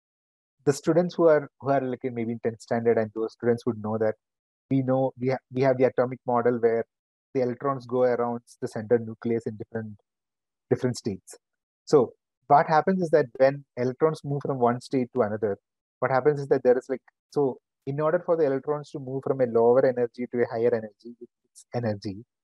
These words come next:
so it absorbs energy from outside. And if it is moving down from an upper energy to a lower energy, it will emit energy. So based on these, what happens is that when it absorbs energy and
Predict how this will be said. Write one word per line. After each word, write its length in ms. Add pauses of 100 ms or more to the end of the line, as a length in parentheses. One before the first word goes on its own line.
(140)
so 120
it 120
absorbs 440
energy 400
from 160
outside. 420 (540)
And 160 (160)
if 160
it 80
is 180
moving 380 (560)
down 420
from 160
an 100
upper 260
energy 460
to 80
a 40
lower 280
energy, 240
it 120
will 120 (140)
emit 280
energy. 400 (1040)
So 120
based 480
on 300
these, 400 (180)
what 140
happens 380
is 60
that 160
when 160
it 80 (100)
absorbs 480
energy 460
and 120